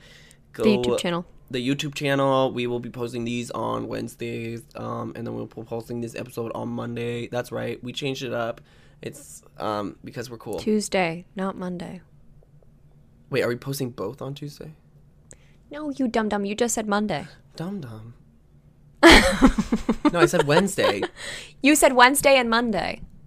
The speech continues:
Speaker 1: Wednesday and Tuesday, and I said not
Speaker 2: Yeah.
Speaker 1: Mondays.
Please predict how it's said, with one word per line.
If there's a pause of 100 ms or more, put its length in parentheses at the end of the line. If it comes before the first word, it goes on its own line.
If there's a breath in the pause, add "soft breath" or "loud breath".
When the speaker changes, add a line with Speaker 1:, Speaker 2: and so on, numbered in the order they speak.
(320)
Speaker 1:
Wednesday
and
Tuesday,
and
I
said
not
Speaker 2:
Yeah.
Speaker 1:
Mondays.